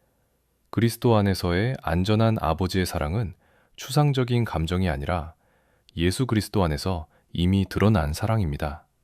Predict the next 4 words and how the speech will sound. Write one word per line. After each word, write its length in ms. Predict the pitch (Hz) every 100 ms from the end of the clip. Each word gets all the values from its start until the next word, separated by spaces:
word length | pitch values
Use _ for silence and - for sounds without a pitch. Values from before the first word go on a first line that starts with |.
| _ _ _ _ _ _ _ _ _ _ -
오늘의 320 | 98 107 107
기도. 420 | - 76 76 - _ _ _ _ _ _ _ _ _ _ -
사랑이신 560 | - 117 113 104 110
아버지, 460 | 71 80 - 76